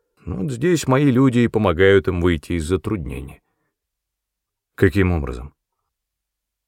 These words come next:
«Мы проверяем каждую работу, которую Квейл выполняла в прошедшем году. В записях видно, какие материалы использовались в каждом случае. Если мы сможем доказать, что они были украдены или использованы для незаконных целей, а во многих случаях мы, наверное, сможем это сделать,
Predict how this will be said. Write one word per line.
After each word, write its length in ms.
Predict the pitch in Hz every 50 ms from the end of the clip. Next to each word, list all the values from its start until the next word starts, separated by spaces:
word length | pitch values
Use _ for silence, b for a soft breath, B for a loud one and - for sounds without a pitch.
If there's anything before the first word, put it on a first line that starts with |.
| _ _ -
«Мы 120 | 143 196
проверяем 640 | - - 220 214 208 185 160 165 175 185 180 175 151 -
каждую 440 | - - 123 139 120 113 127 120
работу, 480 | 110 104 87 73 71 92 104 95 - 110
которую 380 | - 90 - 110 107 104 90 80
Квейл 400 | - 90 95 104 113 110 110 101
выполняла 600 | 95 101 - 98 90 85 87 92 92 90 90 85
в 100 | - -
прошедшем 600 | - - 101 87 - 82 76 - - - 82 82
году. 360 | 90 92 73 62 - - - b b b b b b b b b b b _ _ _ _ _ _ -
В 100 | - 69
записях 480 | 76 120 165 - 202 156 - 139 -
видно, 320 | - 117 143 160 147 156 -
какие 280 | - 104 - 151 156
материалы 680 | 147 135 127 - 98 87 80 82 92 110 117 120 117 107
использовались 600 | 90 - - 104 101 95 98 95 98 90 80 -
в 120 | - - -
каждом 400 | - 95 85 78 67 71 90 98
случае. 520 | - - - 67 67 65 - - - - - _ _ _ _ _ _ _ _ _ _ _ _ _ _ _ _ _ _ _ _ -
Если 380 | - - 143 - 147 - -
мы 160 | 175 151 156 151
сможем 380 | - 139 143 147 147 139 120
доказать, 440 | 107 101 - 85 76 76 90 117 113
что 200 | - - - 90
они 160 | 82 98 131
были 180 | 123 113 120 107
украдены 800 | 98 87 73 - - 80 82 82 85 85 80 98 98 101 98 87
или 340 | 78 69 65 62 62 67 78
использованы 680 | 78 - - - 104 98 90 95 92 90 90 90 87
для 200 | 78 82 92 95
незаконных 800 | 92 92 90 82 92 87 - - 98 92 87 82 78 76 73 -
целей, 680 | - - - - 73 67 67 76 101 117 110 110 117 120 -
а 140 | - 190
во 140 | 180 185 -
многих 400 | 170 165 175 - 156 151 127 -
случаях 500 | - - 110 120 123 - - 123 110 90
мы, 140 | - 120 120
наверное, 400 | 107 110 104 104 98 95 87 80
сможем 500 | - - - 101 95 90 85 76 64 69
это 160 | 67 - 73
сделать, 480 | 67 62 64 73 76 76 71 65 -